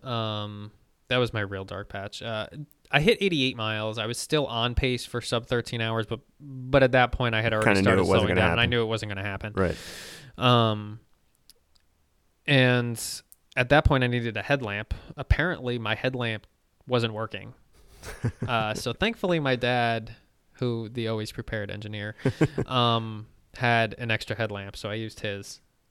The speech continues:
Speaker 1: And, uh, thankfully, I also didn't need a, a pacer, 'cause
Speaker 2: Right, I was
Speaker 1: my
Speaker 2: gonna say,
Speaker 1: pacer
Speaker 2: you
Speaker 1: wouldn't. I, I did it without a pacer.
Speaker 2: Yeah, you were solo the whole way.
Speaker 1: I, I did it, yep, solo the whole way. So, um, yeah, 'cause otherwise the pacer wouldn't have had a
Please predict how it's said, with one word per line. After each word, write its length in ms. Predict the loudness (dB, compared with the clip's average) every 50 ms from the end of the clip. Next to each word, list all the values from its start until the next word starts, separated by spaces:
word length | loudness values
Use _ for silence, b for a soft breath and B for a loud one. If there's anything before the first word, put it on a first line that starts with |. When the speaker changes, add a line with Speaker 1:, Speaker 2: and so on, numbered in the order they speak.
| _ _ _ -14
Speaker 1:
And, 340 | -12 -10 -10 -10 -10 -10 -12
uh, 140 | -12 -12
thankfully, 400 | -8 -8 -8 -8 -6 -4 -4 -2
I 80 | -2 -4
also 220 | -4 -6 -8 -10
didn't 240 | -10 -8 -10 -10 -12
need 360 | -12 -12 -12 -12 -12 -14 -16 -18 _ _ _ _ _ _ _ _ _ _ _ _ _ _
a, 240 | -16 -14 -14 -14 -16 -20 _ _ _ _ -16
a 340 | -14 -12 -12 -12 -14 -16 -14 _
pacer, 520 | -4 -4 -2 -2 -4 -6 -10 -12 -12 -14 -16 _ _ _
'cause 460 | -10 -10 -8 -8 -10 -12 -14 -16 -8 0
Speaker 2:
Right, 100 | 4 6
I 20 | 6
was 100 | 8 8
Speaker 1:
my 40 | 8
Speaker 2:
gonna 100 | 8 8
say, 120 | 8 8
Speaker 1:
pacer 160 | 8 8 6 4
Speaker 2:
you 40 |
Speaker 1:
wouldn't. 320 | 4 2 0 -2 -2 -4 -2
I, 120 | 2 4 4 4 4
I 40 | 4
did 140 | 4 6 6
it 40 | 6
without 220 | 6 4 4 4
a 20 | 2
pacer. 200 | 0 0 4 6
Speaker 2:
Yeah, 120 | 6 6
you 120 | 8 8 6
were 80 | 6
solo 300 | 4 4 2 2 4 4
the 80 | 4 6
whole 140 | 6 6 6
way. 200 | 4 2 0 -2 -6 -8 -6
Speaker 1:
I, 280 | -4 -2 -2 -2 -4
I 40 | -4
did 180 | -2 -2 -4 -4
it, 100 | -6 -8 -6
yep, 220 | -4 -4 -4 -6
solo 260 | -6 -6 -4 -2 -2
the 80 | -2 -2
whole 140 | -2 -2 -4
way. 220 | -4 -4 -6 -8 -10 -14
So, 340 | -12 -8 -6 -6 -6 -6 -8 -12 -12
um, 400 | -12 -10 -10 -10 -10 -14 -16 -18 _ _ _ _ _ _ _ _ _ _ _ _ _ _ -8
yeah, 140 | -8 -8 -8
'cause 140 | -6 -6 -6
otherwise 480 | -4 -4 -4 -4 -6 -6 -8 -10 -12
the 100 | -14 -12
pacer 340 | -8 -6 -6 -6 -6 -8 -10
wouldn't 180 | -12 -12 -14 -14
have 100 | -12 -12
had 140 | -10 -10 -10
a 160 | -12 -14 -16